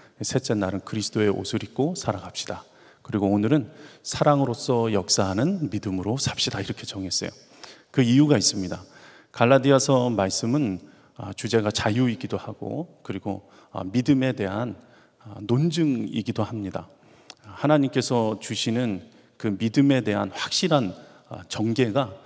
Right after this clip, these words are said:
우리 사도 바울, 어, 사도를 통하여서 전해지는데, 어, 사실은 이, 어, 말씀들이 단순한 논조가 아니기 때문에,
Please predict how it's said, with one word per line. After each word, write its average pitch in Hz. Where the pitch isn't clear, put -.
우리 104
사도 160
바울, 113
어, -
사도를 143
통하여서 120
전해지는데, 107
어, 113
사실은 160
이, 113
어, -
말씀들이 110
단순한 165
논조가 127
아니기 101
때문에, 92